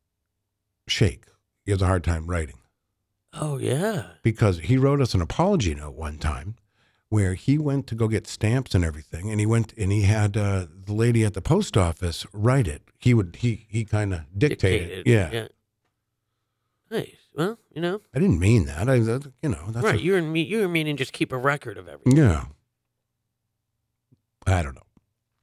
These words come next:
Speaker 1: I don't know.
Speaker 2: Hey.
Speaker 1: Hey, he,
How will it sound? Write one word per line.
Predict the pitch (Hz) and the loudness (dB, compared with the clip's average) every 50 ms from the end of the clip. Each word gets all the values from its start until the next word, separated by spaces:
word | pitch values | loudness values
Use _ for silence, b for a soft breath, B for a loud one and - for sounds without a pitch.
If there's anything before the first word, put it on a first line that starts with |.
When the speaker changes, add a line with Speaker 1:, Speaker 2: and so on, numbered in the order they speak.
| _ _ _ _ _ _ _ _ _ _ _ _ - | _ _ _ _ _ _ _ _ _ _ _ _ -2
Speaker 1:
I | 95 87 | 0 0
don't | 78 69 71 73 | 0 -2 -6 -14
know. | 67 - _ _ _ _ _ _ _ _ _ _ _ _ _ _ _ _ _ _ _ _ - | -20 -20 _ _ _ _ _ _ _ _ _ _ _ _ _ _ _ _ _ _ _ _ -20
Speaker 2:
Hey. | 110 101 - _ _ _ _ _ _ _ _ _ _ _ _ _ _ _ _ _ _ _ _ _ _ _ _ _ - | -20 -20 -20 _ _ _ _ _ _ _ _ _ _ _ _ _ _ _ _ _ _ _ _ _ _ _ _ _ -4
Speaker 1:
Hey, | 104 - 82 73 b b b | -2 -2 -2 -2 b b b
he, | _ 151 143 - | _ -2 -2 -2